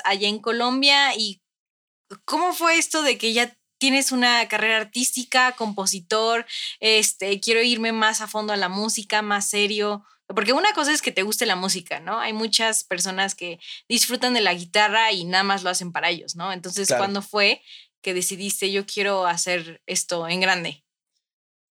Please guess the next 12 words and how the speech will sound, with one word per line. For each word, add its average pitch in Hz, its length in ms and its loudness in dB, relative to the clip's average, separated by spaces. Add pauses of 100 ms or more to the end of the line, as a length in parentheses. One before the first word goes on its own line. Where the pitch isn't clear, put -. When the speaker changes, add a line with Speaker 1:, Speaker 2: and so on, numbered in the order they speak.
(160)
Speaker 2:
Tuve 151 160 2
mucho 190 260 6
miedo 185 520 4
muchas 151 340 2
veces, 131 260 2
no 117 120 -4
te 131 80 -6
lo 131 80 0
voy 123 80 0
a 123 40 -4
negar. 120 260 -6 (760)
Cuando, 131 760 2